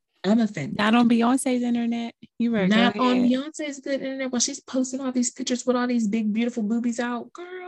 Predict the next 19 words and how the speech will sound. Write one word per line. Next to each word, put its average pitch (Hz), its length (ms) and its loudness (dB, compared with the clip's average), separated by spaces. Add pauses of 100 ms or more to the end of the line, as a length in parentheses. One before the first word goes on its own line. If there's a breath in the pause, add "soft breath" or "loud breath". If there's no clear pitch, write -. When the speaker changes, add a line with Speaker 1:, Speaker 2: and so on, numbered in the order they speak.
(460)
Speaker 1:
no. 160 280 -8
Speaker 2:
And 262 100 4
her 254 200 6
green. 220 580 0
That's 208 200 -10
why 220 140 -6
she 226 220 -8
inspired 208 440 -2
me 202 100 -8
to 202 80 -14
wear 196 160 -6
green 202 240 -8
today. 208 260 -6 (920)
Speaker 1:
You 226 140 -4
know 220 160 -2
I 170 60 -4
love - 280 -12
green. - 380 -12 (840)
Speaker 2:
Mm-hmm. 240 380 8